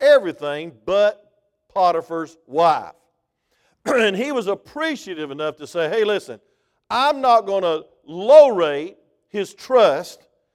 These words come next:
I'm not gonna <clears throat> slosh through all the blessings of my master and commit this great sin." So what, what happened? <clears throat> It says, "And it came to pass as she spake to Joseph day by day."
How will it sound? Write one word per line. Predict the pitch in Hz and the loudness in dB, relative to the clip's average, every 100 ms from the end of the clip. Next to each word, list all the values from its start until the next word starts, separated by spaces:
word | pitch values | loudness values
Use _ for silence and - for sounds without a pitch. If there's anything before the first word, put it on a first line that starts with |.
| _ _ | _ _
I'm | - 226 | -4 0
not | 240 233 | 2 2
gonna | 190 202 170 135 _ _ _ | 2 0 -2 -4 _ _ _
<clears throat> | 233 220 180 | -8 -6 -6
slosh | - - 220 269 269 240 - | -8 -14 0 4 4 2 -4
through | 208 190 | -4 0
all | 214 | 2
the | 185 | 0
blessings | 156 165 226 254 - 226 208 165 | -8 -2 0 0 -4 -10 -10 -8
of | 170 156 | -8 -4
my | 180 | -4
master | 175 190 214 190 - 127 127 156 _ _ _ _ _ _ _ _ | -2 -2 -4 -6 -12 -12 -12 -12 _ _ _ _ _ _ _ _
and | 185 175 | -16 -10
commit | 190 233 202 | -2 0 0
this | 175 160 _ _ _ - | -6 -12 _ _ _ -4
great | 185 220 208 | 0 0 -2
sin." | - 233 180 117 | -6 -4 -4 -8
So | 143 | -10
what, | 160 190 _ 151 | -6 -8 _ -10
what | 185 | -6
happened? | 170 196 - 101 _ _ _ _ _ _ - | -2 -2 -4 -12 _ _ _ _ _ _ -10
<clears throat> | |
It | 240 208 165 | -4 -4 -4
says, | 202 170 | -6 -6
"And | 170 | -10
it | 156 | -6
came | 214 202 | -6 -6
to | 151 | -2
pass | 196 196 151 | 0 2 0
as | 151 | -8
she | - 151 | -12 -14
spake | - 214 208 202 | -10 -4 -4 -4
to | - 147 | -16 -16
Joseph | 127 170 165 127 117 107 | -8 -6 -6 -8 -18 -10
day | 127 147 165 170 | -8 -6 -8 -10
by | 151 160 165 | -8 -8 -8
day." | 151 120 95 | -10 -14 -14